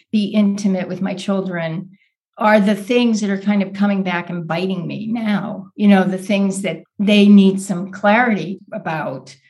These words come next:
you know, dysfunction, just complete dysfunction. Whereas I didn't think I was being that dysfunctional. I thought I was being a good mom or whatever. But I mean, I knew there was some dysfunction, but I thought it was all fun.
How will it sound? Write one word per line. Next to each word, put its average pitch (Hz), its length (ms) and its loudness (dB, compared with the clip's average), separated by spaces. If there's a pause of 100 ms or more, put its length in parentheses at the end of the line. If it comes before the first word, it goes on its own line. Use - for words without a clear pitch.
you 349 140 -4
know, 269 120 2
dysfunction, 302 880 -4
just - 280 -10
complete 320 520 0
dysfunction. 262 800 -6
Whereas 196 580 2 (560)
I 226 160 2
didn't 254 240 0
think 370 240 -4
I 285 140 0
was 190 180 -2
being 170 440 -6
that 185 280 -10 (100)
dysfunctional. 139 880 -12 (280)
I 190 120 0
thought 202 300 -2
I 175 100 -4
was 170 520 -4
being 196 180 -2
a 196 100 -4
good 214 260 2
mom 190 560 0
or 170 80 -6
whatever. 160 560 -4
But 185 320 -2 (160)
I 220 240 -4
mean, 262 180 4
I 226 120 0
knew 254 340 2
there 208 160 0
was 190 220 -2
some 370 240 -6
dysfunction, 170 680 -8
but 190 140 -4
I 196 160 -4
thought 196 460 -4
it - 80 -16
was - 160 -16
all 147 240 -6
fun. - 520 -10